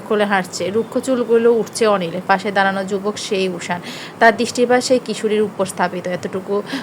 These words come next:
রয়েছে ছবিতে। কিশোরীর ছবিটি সূক্ষ্ম চোখে পর্যবেক্ষণ করে উষান বিড়বিড়িয়ে বলল, "মানুষ তো একই, চেহারা, মুখের গড়ন সবই এক। তাহলে চোখের পাশে তিল আর বোকাল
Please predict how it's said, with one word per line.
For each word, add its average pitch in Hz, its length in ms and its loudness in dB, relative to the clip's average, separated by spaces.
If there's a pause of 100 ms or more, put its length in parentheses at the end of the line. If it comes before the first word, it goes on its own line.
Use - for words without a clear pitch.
(120)
রয়েছে 208 380 2
ছবিতে। 185 520 -4
কিশোরীর 226 340 0
ছবিটি 226 360 0
সূক্ষ্ম 208 580 -4
চোখে 214 240 -2
পর্যবেক্ষণ 202 760 -4
করে 196 260 0
উষান 175 400 -4
বিড়বিড়িয়ে 190 540 -2
বলল, 185 360 0 (380)
"মানুষ 220 320 0
তো 247 100 2
একই, 190 380 0
চেহারা, 196 360 2
মুখের 190 420 -4
গড়ন 185 260 2
সবই 208 400 -2
এক। 170 240 2
তাহলে 226 240 0
চোখের 208 320 -2
পাশে 214 300 0 (120)
তিল 214 200 0 (120)
আর 202 140 4 (520)
বোকাল 202 460 2